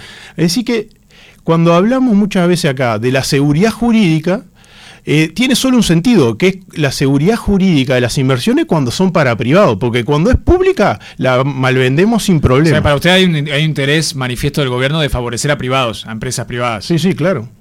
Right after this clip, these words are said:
Speaker 1: claramente.
Speaker 2: Con fines
Speaker 1: Claramente.
Speaker 2: políticos, digamos,
Speaker 1: Además,
Speaker 2: es un favor
Speaker 1: además,
Speaker 2: político,
Speaker 1: y
Speaker 2: o sea que
Speaker 1: fij-, y sí, porque fíjate que,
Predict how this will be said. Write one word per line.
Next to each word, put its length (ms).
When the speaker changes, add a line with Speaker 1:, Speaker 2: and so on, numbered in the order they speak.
Speaker 1:
claramente. 500
Speaker 2:
Con 180
fines 160
Speaker 1:
Claramente. 180
Speaker 2:
políticos, 380
digamos, 200
Speaker 1:
Además, 160
Speaker 2:
es 100
un 60
favor 140
Speaker 1:
además, 200
Speaker 2:
político, 560
Speaker 1:
y 80
Speaker 2:
o 40
sea 120
que 100
Speaker 1:
fij-, 220
y 360
sí, 260
porque 280
fíjate 420
que, 560